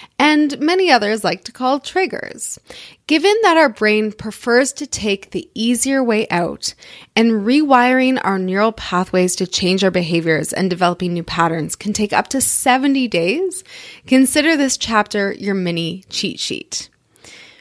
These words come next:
We now know that we develop fundraising beliefs and feelings over time, which secretly creates shortcuts in our brains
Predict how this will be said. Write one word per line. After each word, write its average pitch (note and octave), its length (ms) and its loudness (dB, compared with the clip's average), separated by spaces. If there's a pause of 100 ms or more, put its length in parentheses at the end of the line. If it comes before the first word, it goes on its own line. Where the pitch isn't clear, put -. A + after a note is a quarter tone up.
(120)
We B3+ 200 8
now D#4 340 8
know G#3+ 580 4
that F3+ 160 4
we A3+ 100 6
develop A3+ 520 4
fundraising G#3+ 600 0
beliefs F#3 520 -4
and A#3+ 220 -2
feelings E3+ 520 -4 (120)
over C#4 680 -2 (180)
time, F3 800 -4 (320)
which B3+ 200 0
secretly D#4+ 600 2
creates A#3 580 -2
shortcuts - 840 0
in G3 140 -4
our A#3 140 2
brains F3 580 -4